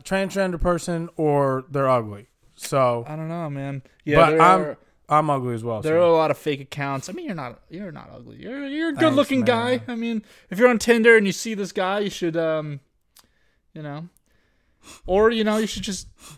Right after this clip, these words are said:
Speaker 2: if, if it's an ugly girl, maybe you should just, like, go for it, bro. Just, like, bump uglies.
Speaker 1: That was good.
Speaker 2: You should just be bumping uglies. You
Speaker 1: Bumping
Speaker 2: know what,
Speaker 1: uglies.
Speaker 2: you know what they say?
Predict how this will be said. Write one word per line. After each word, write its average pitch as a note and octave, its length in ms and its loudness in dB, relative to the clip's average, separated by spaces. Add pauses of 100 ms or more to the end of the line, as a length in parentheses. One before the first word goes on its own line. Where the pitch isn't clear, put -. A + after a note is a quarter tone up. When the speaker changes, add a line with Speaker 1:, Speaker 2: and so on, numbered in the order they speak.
(200)
Speaker 2:
if, F3 400 -10
if - 300 -10 (120)
it's - 140 -14
an G3 60 -4
ugly A3 200 -4
girl, E3+ 280 -4
maybe G#3+ 120 -6
you G#3 60 -8
should G3 160 -14
just, - 140 -14
like, F#3 160 -10
go G#3 160 -4
for A2+ 240 -10
it, - 20 -12
bro. D3+ 300 -6
Just, F3+ 280 -16
like, E3+ 340 -14
bump G3 220 -6
uglies. D#3+ 460 -6 (1900)
Speaker 1:
That C#3 120 -2
was B2 140 -2
good. B2+ 360 -2 (580)
Speaker 2:
You - 400 -20
should - 200 -20
just - 200 -16
be G#3+ 100 -4
bumping A#3 380 -4
uglies. D3 400 -4
You C3+ 60 -10
Speaker 1:
Bumping C#3 180 0
Speaker 2:
know A3+ 100 4
what, G#3 120 6
Speaker 1:
uglies. A#2+ 340 -6
Speaker 2:
you D3+ 100 -4
know D#3+ 80 0
what E3 100 -2
they F3+ 100 0
say? A3+ 300 0